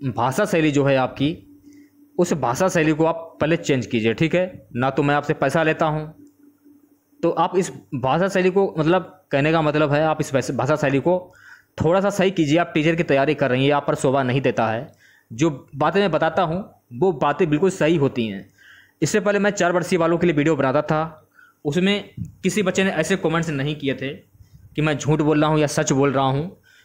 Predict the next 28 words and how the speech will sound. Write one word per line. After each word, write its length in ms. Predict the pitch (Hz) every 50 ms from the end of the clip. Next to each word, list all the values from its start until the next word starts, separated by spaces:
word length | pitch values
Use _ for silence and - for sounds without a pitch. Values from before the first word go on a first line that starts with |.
| _ - -
देखिए, 420 | 190 202 190 147 104 101 - - _ _ _ _ _ _ _ _ _ _ _ _ _ _ _ _ _ _ _ _ _ _ _ _ - -
हमें 180 | 156 175 214
शर्म 280 | 208 214 202 196 202 190
आती 240 | 170 175 - 202 190
है 80 | 190
नहीं 260 | 185 165 147 156 165 170
आती 240 | 160 165 - 156
है 440 | 147 147 139 147 165 175 - - - _ _ _ -
वो 80 | 139
बात 180 | 139 151 151 - -
अलग 200 | 135 135 139 127
है 340 | 127 127 127 139 160 - - - - _ -
कि 60 | 139
हमें 160 | 147 160 165
कितनी 240 | 165 151 - 165 160
शर्म 280 | - 165 160 160 151
आती 200 | 147 147 - 156
है, 220 | 147 151 151 151 147
मैं 200 | 147 143 143 -
पागल 260 | 147 135 131 147 151
बनाता 320 | 143 143 143 143 143 156
हूँ 180 | 139 143 151 147
और 280 | - - - - 110 -
कितना 220 | 143 135 147 143
पागल 320 | 139 - 135 131 135 131 120
नहीं 140 | 117 135 139
बनाता 280 | 135 131 127 - 139
हूँ, 220 | 120 127 135 156